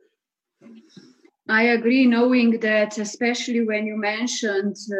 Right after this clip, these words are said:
rich countries versus poor countries and how important it is to understand and then European solidarity, Italy is basically the Eurozone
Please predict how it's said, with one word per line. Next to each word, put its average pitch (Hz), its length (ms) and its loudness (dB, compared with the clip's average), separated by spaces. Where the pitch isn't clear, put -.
rich 254 340 0
countries 196 640 -6
versus 196 480 -8
poor 226 260 2
countries 202 440 -6
and 196 180 -4
how 202 100 0
important 202 680 0
it 202 60 -10
is 190 180 -10
to 190 120 2
understand 185 640 -2
and 180 180 0
then 175 160 0
European 190 500 2
solidarity, 196 920 -2
Italy 214 640 2
is 190 320 -6
basically 208 500 -2
the 185 100 0
Eurozone 202 1500 0